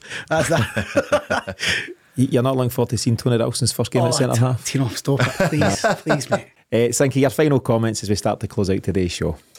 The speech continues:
Speaker 1: Um, <sighs> as I said, the last couple of weeks have been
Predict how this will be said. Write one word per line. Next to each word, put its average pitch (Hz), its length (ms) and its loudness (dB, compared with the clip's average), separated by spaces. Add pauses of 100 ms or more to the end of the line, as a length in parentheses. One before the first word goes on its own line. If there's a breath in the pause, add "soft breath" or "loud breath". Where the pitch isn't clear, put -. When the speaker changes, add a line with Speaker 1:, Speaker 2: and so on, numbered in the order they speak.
(100)
Speaker 1:
Um, 170 500 0 (240)
<sighs> - 200 -20 (1040 loud breath)
as 127 120 0
I 139 40 2
said, 139 320 2
the 139 80 0
last 143 220 0
couple - 220 -4
of - 40 -2
weeks - 200 -2
have 117 120 -4
been 127 280 2